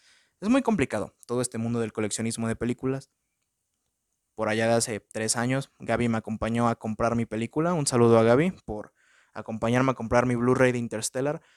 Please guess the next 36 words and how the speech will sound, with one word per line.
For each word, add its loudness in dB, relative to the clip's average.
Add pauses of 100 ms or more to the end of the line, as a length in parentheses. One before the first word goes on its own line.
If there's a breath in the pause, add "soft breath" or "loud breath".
(200 soft breath)
Pero 2
bueno, 4
esa 0
es 0
harina 0
de 4
otro -2
costal. -6 (960)
Am, 0 (480)
yo 6
la 10
vi 0
ilegalmente -4 (140)
en -10
una -6
página -10
que -16
se -12
llama, -2 (360)
¿me -10
qué? -6
Pelis 0
veinticuatro -2
punto -6
com. -4 (1300)
Y -10
la 0
estaba 6
yo 6
viendo 0
en 0
la 2
pantalla 0
de 0
mi -2
computadora, -2